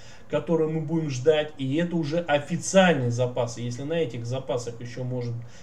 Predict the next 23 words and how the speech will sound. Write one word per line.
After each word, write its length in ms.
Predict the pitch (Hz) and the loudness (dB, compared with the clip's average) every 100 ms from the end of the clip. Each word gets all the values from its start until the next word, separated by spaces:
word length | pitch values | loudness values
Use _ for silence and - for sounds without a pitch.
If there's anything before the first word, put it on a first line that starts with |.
| - | -4
рынок, 360 | 127 135 120 - | -2 0 -2 -2
так, 240 | 117 - | -4 -2
как 120 | 120 | -4
говорится, 260 | 120 120 120 | -4 -4 -4
поддёрнуться, 640 | 131 127 175 254 165 120 | -2 0 2 2 0 -4
то 140 | - 117 | -4 -2
официальные 560 | 117 123 170 180 175 | -2 -4 -2 0 0
выйдут 340 | 135 147 139 123 | -2 -4 -6 -6
у 40 | |
нас 280 | 127 127 127 | -4 -4 -6
уже 220 | 117 120 | -6 -4
непосредственно 600 | 123 123 117 127 120 117 | -4 -6 -6 -8 -8 -10
в 40 | - | -10
четверг. 480 | 120 135 135 120 - - - - | -10 -2 0 -2 -6 -16 -16 -6
И 80 | 127 | -2
вот 140 | 123 | 0
здесь 240 | 127 185 | 2 0
начнётся 420 | 135 120 139 120 120 | 0 -4 -6 -6 -4
уже 260 | 117 139 - - | -4 -4 -6 -2
по-настоящему 920 | 135 147 123 - 147 127 117 - 110 | 0 0 0 0 2 4 2 -2 -8
динамика 500 | 113 117 131 131 127 | -4 -2 -2 -4 -6
по 120 | 120 | -2
нефти. 380 | 123 113 - - | -2 -2 -6 -14